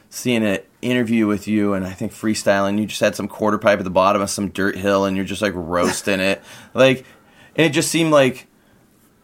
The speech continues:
looking at some of the other pros who would have, like, you know, some crazy ramp setups, and yours are just out in a field, and you're just <laughs> sessioning it. I'm like, "Whoa, Dave Volker's just sessioning a quarter pipe, like, in some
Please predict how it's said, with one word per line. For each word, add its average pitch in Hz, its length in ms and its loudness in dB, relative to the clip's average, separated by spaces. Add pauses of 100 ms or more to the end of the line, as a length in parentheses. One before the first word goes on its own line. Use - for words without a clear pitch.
(120)
looking 139 320 -2
at 127 80 0
some - 140 0
of 127 60 4
the 120 40 6
other 120 120 2
pros 117 340 2
who 120 60 0
would 113 100 4
have, 107 120 2
like, 104 200 0 (220)
you 127 120 -6
know, 113 80 -6
some 110 160 -10
crazy 120 280 0
ramp 113 260 0
setups, 104 380 0
and 107 160 0
yours 113 220 0
are - 20 -8
just 110 200 -4
out 120 160 4
in 85 60 -6
a 104 60 -6
field, 117 520 2
and 104 160 0
you're 117 100 4
just 120 300 0
<laughs> 139 120 2
sessioning 127 440 2
it. 117 180 2
I'm 127 140 0
like, - 140 -2
"Whoa, 165 200 0
Dave 175 240 0
Volker's 185 400 0
just 120 180 -6 (420)
sessioning 151 540 2
a - 40 -4
quarter 135 360 2
pipe, 170 300 2
like, 123 180 2
in 113 120 -2
some 101 320 -4